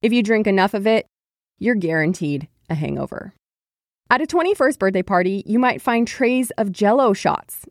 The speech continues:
and a beer pong table set up with red cups. You may even see a keg, or some people doing keg stands, hanging upside down while drinking an obscene amount of beer. After twenty-one,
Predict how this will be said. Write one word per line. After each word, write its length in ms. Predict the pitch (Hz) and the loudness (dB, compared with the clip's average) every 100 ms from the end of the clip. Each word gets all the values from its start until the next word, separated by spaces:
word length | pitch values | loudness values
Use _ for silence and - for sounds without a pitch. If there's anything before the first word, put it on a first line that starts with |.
| _ - | _ -2
and 240 | 214 208 202 | 2 2 2
a 100 | 214 | 0
beer 340 | 190 226 285 403 | 0 0 2 0
pong 360 | - 165 160 | 0 0 0
table 480 | 165 175 160 175 175 | -2 -2 0 0 0
set 300 | - - 247 | -6 0 2
up 220 | 233 185 - | 4 2 0
with 220 | - 196 - | -2 -2 0
red 260 | 147 147 | 0 -2
cups. 520 | - 170 - - - - _ _ _ _ _ _ _ - | -4 -4 -4 -12 -18 -20 _ _ _ _ _ _ _ -2
You 120 | 208 | 2
may 100 | 208 | 4
even 280 | 180 185 190 | 2 0 0
see 160 | - | 0
a 80 | 220 | -2
keg, 480 | 226 285 240 143 147 _ _ _ - | 0 0 0 0 -8 _ _ _ -2
or 140 | 180 | -2
some 200 | 180 190 | 2 0
people 280 | 202 208 214 | 0 0 0
doing 360 | 185 220 220 226 _ | 2 2 2 -2 _
keg 420 | - 269 240 214 - | -6 0 0 0 -6
stands, 800 | - - 240 240 147 127 - - _ _ _ _ - | -10 -2 0 2 0 -4 -8 -16 _ _ _ _ -2
hanging 340 | 190 190 185 - | 2 4 2 2
upside 400 | 208 208 202 175 | -2 0 2 2
down 440 | 208 196 143 165 170 | 4 2 2 0 0
while 140 | 165 | -2
drinking 500 | 170 196 196 175 175 - | 0 0 0 0 -2 0
an 120 | 190 | 0
obscene 640 | 190 - - 277 196 156 | 0 -2 -6 0 0 0
amount 360 | - 180 165 160 | 0 0 0 -2
of 120 | 160 | -2
beer. 440 | 185 180 - 175 - _ _ _ _ _ _ _ _ _ | 0 0 0 -6 -18 _ _ _ _ _ _ _ _ _
After 300 | 269 311 339 | 0 2 0
twenty-one, 760 | 302 254 233 233 185 160 180 | -2 0 0 2 2 2 0